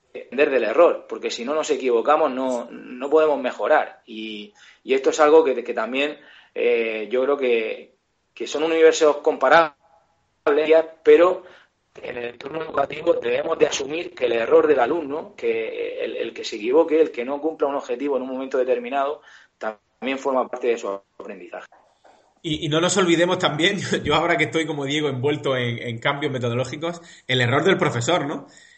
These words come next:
Speaker 2: Es decir, el
Speaker 1: Exacto,
Speaker 2: profesor, el
Speaker 1: exacto.
Speaker 2: profesor, el profesor, tenemos un miedo a cambiar brutal, porque estamos acostumbrados a fallar de la manera tradicional,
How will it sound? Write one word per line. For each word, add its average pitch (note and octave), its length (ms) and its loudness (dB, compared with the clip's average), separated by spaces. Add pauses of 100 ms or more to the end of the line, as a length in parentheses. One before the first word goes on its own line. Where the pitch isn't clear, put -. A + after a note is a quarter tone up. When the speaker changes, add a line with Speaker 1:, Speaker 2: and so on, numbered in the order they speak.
Speaker 2:
Es C3 100 -6
decir, D3 220 2
el B2 80 0
Speaker 1:
Exacto, D#3 340 4
Speaker 2:
profesor, - 240 -18
el C#3 80 4
Speaker 1:
exacto. D3 200 4
Speaker 2:
profesor, E3 480 -4
el C3+ 120 -8
profesor, D3 380 -4 (120)
tenemos E3+ 360 -2
un F3+ 100 -2
miedo F3 240 0
a - 40 -6
cambiar D3 600 -2
brutal, B2+ 720 -4 (340)
porque A2+ 1040 -2
estamos C#3+ 460 -4
acostumbrados E3 600 -2
a C#3 60 -2
fallar C#3 720 -2
de B2 180 -8
la B2 100 -4
manera C3 280 4
tradicional, E3 640 -2